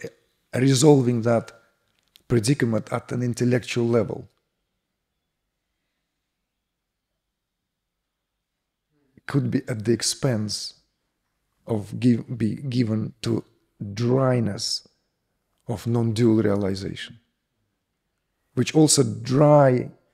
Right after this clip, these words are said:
one's whole being out of any juices. It's dry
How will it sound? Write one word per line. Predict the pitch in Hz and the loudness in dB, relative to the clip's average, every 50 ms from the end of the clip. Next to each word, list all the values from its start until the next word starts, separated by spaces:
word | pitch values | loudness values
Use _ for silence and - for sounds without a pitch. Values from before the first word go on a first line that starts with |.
| _ _ | _ _
one's | - 120 117 131 127 120 120 120 123 127 120 113 - _ _ _ _ _ _ _ _ _ _ - - - - - - _ _ _ _ _ _ _ _ _ _ _ _ _ _ _ _ _ _ _ _ _ - | -6 -4 -2 -2 -2 -2 -4 -4 -6 -6 -8 -10 -14 _ _ _ _ _ _ _ _ _ _ -20 -18 -18 -18 -18 -20 _ _ _ _ _ _ _ _ _ _ _ _ _ _ _ _ _ _ _ _ _ -12
whole | - - 156 151 147 143 | -4 2 4 4 4 4
being | 127 110 101 147 131 120 117 107 - - - - _ _ _ _ _ _ - | 2 2 4 4 4 4 2 -2 -4 -6 -8 -12 _ _ _ _ _ _ -8
out | 127 131 127 120 - 123 | -4 -4 -4 -4 -4 -4
of | 117 - - | -6 -4 -4
any | - 139 135 131 123 | -4 -2 -2 -2 -4
juices. | 107 104 120 123 104 - - - - - - - - _ _ _ _ _ _ _ _ _ _ _ _ _ _ _ _ _ _ _ _ _ _ _ _ _ _ _ _ _ _ _ _ _ _ _ _ _ | -4 -4 -4 -2 -2 -4 -6 -8 -10 -10 -12 -12 -12 _ _ _ _ _ _ _ _ _ _ _ _ _ _ _ _ _ _ _ _ _ _ _ _ _ _ _ _ _ _ _ _ _ _ _ _ _
It's | 269 147 139 120 110 131 | -4 -4 -2 -2 -2 -4
dry | 123 113 123 156 185 185 185 156 127 123 139 151 | -4 0 4 4 6 6 6 6 4 4 2 0